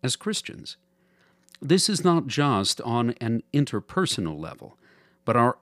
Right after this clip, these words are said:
innermost Christian convictions should also be reconciled before we go to the altar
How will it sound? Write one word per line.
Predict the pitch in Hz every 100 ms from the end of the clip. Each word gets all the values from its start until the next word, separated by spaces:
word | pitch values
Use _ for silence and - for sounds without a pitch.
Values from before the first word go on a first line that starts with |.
| _
innermost | 175 190 180 160 156 -
Christian | - 175 - - 139
convictions | 123 110 131 - - - - - - _
should | - 117
also | 107 127 - 120
be | 117
reconciled | 117 113 113 107 101 - 98 95 104 - - _
before | 127 - 170
we | 160 160
go | 143 156
to | 165 185
the | 190
altar | - 95 90 - 90